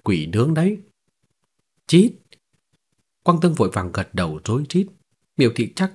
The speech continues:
chắn sẽ không mắc sai lầm đâu. Đợi đến khi tiễn Quang Tương đi rồi, Lâm Bắc Thần với một mình đứng thủ trong căn phòng.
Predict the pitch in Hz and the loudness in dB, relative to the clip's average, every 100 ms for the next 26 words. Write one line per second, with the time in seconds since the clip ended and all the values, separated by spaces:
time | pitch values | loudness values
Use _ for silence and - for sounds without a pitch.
0 | - 120 170 185 - - 110 113 95 98 | -6 -2 0 -2 -4 -4 -4 -4 -4 -4
1 | - - 85 80 73 87 - _ _ _ | -4 -6 -4 -6 -6 -8 -8 _ _ _
2 | _ _ _ _ - 107 98 98 120 - | _ _ _ _ -6 -2 0 0 -2 -2
3 | 107 117 120 - 95 - 101 95 101 95 | -2 -2 -4 -4 -6 -4 -4 -2 -4 -4
4 | 87 82 _ _ _ _ 131 147 160 110 | -8 -10 _ _ _ _ -2 -2 -2 -2
5 | 104 151 107 - 101 90 82 _ _ - | 0 2 0 -2 -4 -4 -8 _ _ 0
6 | 123 190 - 90 78 - 98 98 92 92 | 0 0 -2 -4 -4 -8 -8 -8 -8 -10